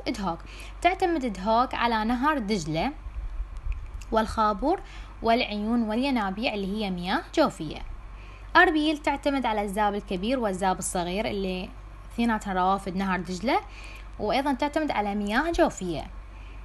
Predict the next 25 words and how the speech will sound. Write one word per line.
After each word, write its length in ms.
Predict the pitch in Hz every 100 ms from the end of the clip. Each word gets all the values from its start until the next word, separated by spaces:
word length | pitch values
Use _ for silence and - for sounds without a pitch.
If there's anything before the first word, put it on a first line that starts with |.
| - - -
ثالث 280 | 302 339 339
محافظة 460 | 320 294 294 254 240
سليمانية 720 | 262 285 269 240 208 180 202
تعتمد 420 | 240 320 311 302
على 180 | 240 226
الزاب 380 | 220 226 185 180
الصغير 580 | 196 - 202 214 320 330
ونهر 340 | 202 208 247
الديالة 560 | 262 254 269 294 339 339
ونهر 300 | 196 226 330
العظيم. 520 | 339 - 160 156 - - - - - - - 233
نينوى 480 | 277 285 269 277
تعتمد 360 | 269 226 226 208
على 240 | 185 185
مياه 300 | 185 180 220
سطحية 520 | 311 320 - 277 269 269
وعلى 340 | 220 190 190
مياه 380 | 190 185 220 339 -
جوفية. 580 | 202 185 170 175 165 -
المياه 380 | 302 302 208 294
السطحية 640 | 269 269 - 240 196 233
مثل 280 | 269 247 226
نهر 280 | 220 214 190
دجلة 360 | 196 170 175
أكيد، 380 | 170 - 190 320